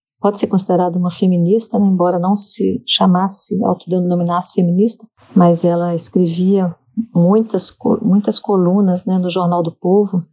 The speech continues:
é, criticando a sociedade da época, né,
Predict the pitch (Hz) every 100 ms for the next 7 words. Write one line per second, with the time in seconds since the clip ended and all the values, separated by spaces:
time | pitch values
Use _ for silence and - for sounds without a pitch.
0 | _ - 175 170 165 196 202 - 185 196
1 | 190 170 170 - 165 165 170 170 165 180
2 | 185 - 170 180 180